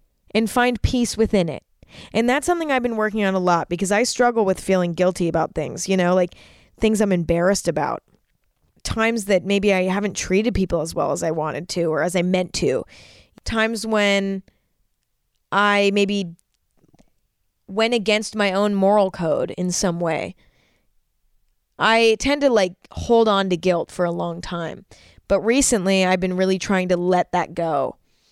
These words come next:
And every time I start to feel guilty about something, I remind myself consciously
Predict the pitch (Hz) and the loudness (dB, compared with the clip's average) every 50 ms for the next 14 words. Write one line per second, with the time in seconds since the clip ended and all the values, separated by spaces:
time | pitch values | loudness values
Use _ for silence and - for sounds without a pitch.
0 | _ _ _ _ _ _ _ - - 208 208 202 196 190 185 185 185 180 190 - | _ _ _ _ _ _ _ -8 -2 0 2 2 2 2 2 0 -2 -6 -8 -14
1 | _ _ _ _ _ _ _ _ _ _ _ _ _ _ _ _ 214 220 214 240 | _ _ _ _ _ _ _ _ _ _ _ _ _ _ _ _ 0 0 0 0
2 | 240 - 254 233 226 220 208 202 190 - - 208 190 185 185 185 202 190 185 - | -2 0 0 0 2 2 0 0 0 0 0 0 0 -2 -2 0 0 0 2 2
3 | 214 202 202 196 202 196 190 180 185 175 160 - - 175 170 175 - 175 175 170 | 0 0 0 0 0 -2 0 2 2 0 0 -2 -4 -4 -4 -2 -4 -4 -4 -4
4 | 180 - - _ _ _ _ _ - - 220 214 220 214 214 208 214 233 233 226 | -8 -12 -16 _ _ _ _ _ -2 -2 0 0 0 0 0 2 2 2 2 0
5 | 202 202 202 - 214 180 175 165 - - - - _ _ _ _ - - 285 294 | 0 0 0 0 0 0 0 0 -2 -6 -14 -20 _ _ _ _ -2 0 2 2
6 | 320 - - 233 - - 196 190 190 196 202 | 2 0 -2 -4 -4 -2 0 0 0 0 -2